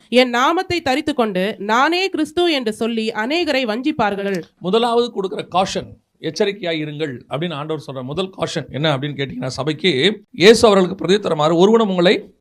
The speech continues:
Speaker 2: வஞ்சியாதபடிக்கு எச்சரிக்கையாய் இருங்கள். ஏனெனில்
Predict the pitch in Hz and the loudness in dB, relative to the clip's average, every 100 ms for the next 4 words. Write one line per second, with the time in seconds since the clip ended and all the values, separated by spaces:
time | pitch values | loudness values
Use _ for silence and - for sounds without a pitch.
0 | _ _ _ 127 160 247 262 277 240 220 | _ _ _ 0 2 2 4 6 6 4
1 | 180 165 214 165 - 147 139 131 120 107 | -2 -6 -6 -6 -8 -14 -12 -10 -10 -12
2 | 131 117 - _ _ _ _ _ - 160 | -14 -14 -18 _ _ _ _ _ -4 2
3 | 226 214 220 151 - _ | 4 2 -4 -4 -8 _